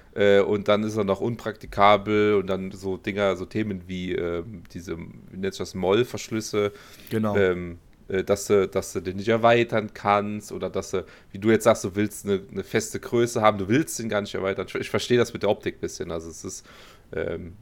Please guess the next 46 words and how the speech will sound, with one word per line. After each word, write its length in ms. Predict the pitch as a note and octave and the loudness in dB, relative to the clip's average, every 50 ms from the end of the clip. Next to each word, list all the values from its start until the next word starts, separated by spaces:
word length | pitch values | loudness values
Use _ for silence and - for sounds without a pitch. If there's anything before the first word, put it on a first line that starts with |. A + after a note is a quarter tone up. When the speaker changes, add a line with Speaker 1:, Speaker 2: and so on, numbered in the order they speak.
| - _ | -20 _
Speaker 1:
ich 160 | - - - | -16 -14 -12
hab 100 | - - | -2 2
Speaker 2:
Ja, 140 | - - D3 | 6 6 6
es 60 | D3 | 6
Speaker 1:
auch, 60 | E3+ | 6
Speaker 2:
hat 100 | F3 E3 | 4 4
auch 80 | F3+ - | 4 4
damit 320 | - F3 E3+ F#3 F3+ E3+ | 4 4 4 4 4 2
Speaker 1:
auch, 40 | - | 0
Speaker 2:
was 120 | - A#2 | 2 6
Speaker 1:
ich 40 | A2+ | 8
hab 60 | B2 | 8
Speaker 2:
zu 60 | - B2+ | 10 10
Speaker 1:
ja 60 | B2+ | 12
auch 60 | A2 | 12
Speaker 2:
tun, 100 | A#2 A#2 | 12 12
Speaker 1:
ein 60 | A2+ G2+ | 10 10
Speaker 2:
ne? 0 | |
Speaker 1:
Auge 220 | G2 G2+ F#2+ G2 | 8 8 6 4
dafür 280 | F#2 F2+ - - G2+ F2+ | 2 0 2 2 0 0
entwickelt. 320 | E2 F2 F2+ F2+ G#2 A2 | 0 -2 -6 -6 -4 -2
Speaker 2:
Ja, 100 | A2+ A2+ | -4 -4
Speaker 1:
Ich 100 | A2 G#2 | -4 -6
hab 100 | G#2 G2+ | -6 -6
Speaker 2:
genau. 120 | F#2+ E2 | -4 -4
Speaker 1:
ja 60 | D#2+ D#2+ | -6 -4
auch 60 | - | -4
ein 40 | A2 | 0
Speaker 2:
Ja, 80 | B2 | 2
Speaker 1:
Auge. 100 | C3 C3+ | 2 4
Speaker 2:
ja, 120 | C3+ C3 C3 | 4 4 2
ja, 100 | B2+ B2 | 2 0
genau, 260 | A#2 A#2+ A2+ A2+ A2 | -2 -4 -4 -4 -4
das 160 | A2 G#2 - | -4 -4 -6
ist 120 | - - | -6 -6
ja 80 | - G2+ | -6 -8
so, 140 | F2+ F#2 F#2 | -6 0 2
Speaker 1:
Also 180 | G2+ G#2 G#2+ | 2 4 4
Speaker 2:
ne? 80 | A2 G#2+ | 2 0
Speaker 1:
zweihundertfünfzig 960 | - - B2 A#2+ B2 B2+ B2 A#2+ - B2+ B2 A#2 G#2+ - - - G#2+ - - | 2 4 6 6 6 6 4 2 2 -2 -2 -2 -4 -10 -12 -12 -10 -8 -4
Euro, 520 | - G2+ A#2+ C3 C#3 C#3+ C3+ C#3 C#3+ C#3 C3+ | 0 2 4 4 4 4 4 4 4 4 4
schicker 340 | C3+ - C3 B2+ - A2+ G#2 | 2 0 -4 -2 0 0 2
Rucksack 640 | G2+ G2+ A#2 B2+ - - - C3+ B2+ C3 B2+ C3 - | 2 0 -2 -4 -8 -4 0 2 4 4 2 0 -2
mit, 260 | A2+ G#2 G2+ - - | 0 0 0 0 -4
äh, 260 | - - - - - - - - _ - - - - _ _ _ _ _ _ _ _ _ _ _ _ _ - | -8 -6 -6 -6 -8 -10 -14 -20 _ -20 -20 -20 -20 _ _ _ _ _ _ _ _ _ _ _ _ _ -6
Top, 340 | - - C3+ C3 - - | -2 -2 -2 -2 -4 -14